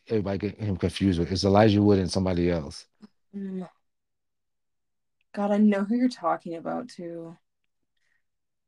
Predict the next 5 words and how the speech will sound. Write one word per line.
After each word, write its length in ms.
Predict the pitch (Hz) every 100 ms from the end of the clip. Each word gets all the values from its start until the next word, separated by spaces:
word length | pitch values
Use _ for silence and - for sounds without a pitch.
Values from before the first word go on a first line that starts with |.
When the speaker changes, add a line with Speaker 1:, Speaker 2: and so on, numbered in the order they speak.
| _ _ _ _ _ _ _ _ _ _ _ 269 277 302
Speaker 1:
It's 140 | 302 98
Speaker 2:
Um, 120 | 78
Speaker 1:
Elijah 440 | 87 104 117 123 120
Wood 400 | 110 107 107 -
and, 600 | 95 90 90 87 85